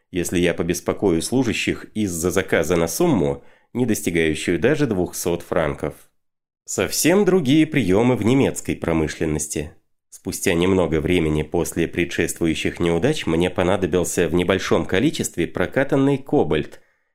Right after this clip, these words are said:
Металл не особенно редкий. Я написал первостепенным парижским домам по части химических продуктов. Ввиду незначительности заказа,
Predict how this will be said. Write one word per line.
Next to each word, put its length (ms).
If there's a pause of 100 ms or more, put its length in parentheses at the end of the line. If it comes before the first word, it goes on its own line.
(100)
Металл 320
не 160
особенно 500
редкий. 560 (560)
Я 200
написал 520
первостепенным 880
парижским 600
домам 440
по 140
части 320
химических 720
продуктов. 640 (600)
Ввиду 460
незначительности 840
заказа, 560